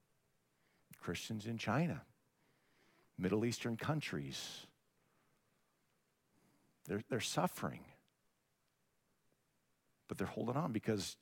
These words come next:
Jesus is enough. Because Jesus is better than anything this world has to throw at them.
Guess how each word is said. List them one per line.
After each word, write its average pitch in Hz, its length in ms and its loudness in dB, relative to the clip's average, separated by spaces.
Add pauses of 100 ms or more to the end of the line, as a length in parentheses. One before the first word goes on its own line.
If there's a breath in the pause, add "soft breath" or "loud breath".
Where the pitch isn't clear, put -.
(140)
Jesus 131 480 4
is 135 140 4
enough. 196 360 4 (1080 soft breath)
Because 131 220 2
Jesus 165 340 6
is 180 80 4
better 190 240 8
than 190 120 8
anything 214 320 8
this 98 160 4
world 90 220 2
has 87 140 0
to - 60 -8
throw 87 220 -4
at 73 100 -6
them. 76 160 -12